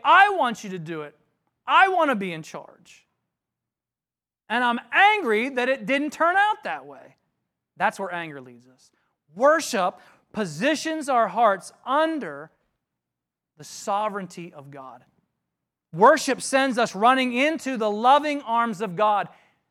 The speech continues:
anger sends us running away from God. Worship connects our pain-filled hearts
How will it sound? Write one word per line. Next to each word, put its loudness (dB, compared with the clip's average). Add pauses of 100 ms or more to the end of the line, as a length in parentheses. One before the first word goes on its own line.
(1000)
anger -2 (720)
sends -4
us -4
running -4
away -4
from -18
God. -20 (3750)
Worship 0 (340)
connects -2
our 2
pain-filled -6
hearts -4